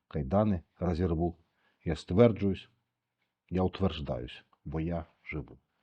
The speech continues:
Нам, шановні пані та панове, не треба ні у кого дозволу питати, щоб жити. Ми несемо такі колосальні наразі втрати і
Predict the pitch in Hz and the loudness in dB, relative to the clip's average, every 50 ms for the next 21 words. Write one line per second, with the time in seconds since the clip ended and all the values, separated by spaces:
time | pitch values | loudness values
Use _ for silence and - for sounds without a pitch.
0 | _ - - - - - - - - - _ _ _ _ 110 127 143 135 - - | _ -20 -20 -20 -20 -20 -20 -20 -20 -20 _ _ _ _ 4 4 4 4 2 2
1 | 117 117 123 117 113 104 104 104 101 98 87 - - - - - _ 107 107 107 | 4 4 4 4 6 6 6 6 6 4 2 -2 -10 -20 -20 -6 _ 0 2 2
2 | 101 - - 98 - 101 95 101 95 90 90 90 101 98 - 107 104 87 73 80 | 2 0 -2 -2 0 2 2 2 2 2 2 2 0 0 2 0 0 2 0 0
3 | 78 76 73 71 80 90 87 85 80 - 120 101 80 85 80 78 107 117 127 92 | -2 -4 -4 -6 -6 -4 -4 -4 -2 0 0 0 0 -2 -6 -4 0 0 0 0
4 | 78 85 80 73 71 69 64 64 - _ _ - 85 - - 101 110 107 - - | 0 -2 -4 -4 -4 -6 -8 -10 -14 _ _ -12 -12 -6 -2 -2 -2 -2 -2 -6
5 | 90 85 80 - - _ _ _ _ _ _ _ - - 104 90 76 73 80 82 | -6 -6 -6 -8 -14 _ _ _ _ _ _ _ -6 -4 -2 -2 -2 -2 -4 -4
6 | 67 60 - - - - _ _ _ _ _ _ _ _ _ - - - _ _ | -4 -6 -10 -18 -20 -20 _ _ _ _ _ _ _ _ _ -20 -20 -20 _ _
7 | _ 90 87 95 101 98 104 104 95 92 - - 113 101 95 92 85 - - 95 | _ 0 2 4 2 2 0 -2 -2 -2 0 0 2 2 2 2 0 -2 -8 -10
8 | - - 139 - - 90 78 76 71 - - 82 78 76 78 78 80 78 76 76 | -2 -2 -2 -2 -2 -6 -6 -6 -6 -6 -6 -6 -4 -4 -4 -2 -4 -4 -4 -6
9 | 73 67 78 78 - - - - 73 64 58 - - 69 67 - _ _ _ - | -6 -6 -8 -10 -10 -8 -6 -6 -6 -6 -8 -12 -18 -20 -20 -20 _ _ _ -8
10 | 82 82 82 80 76 | -6 -4 -4 -6 -8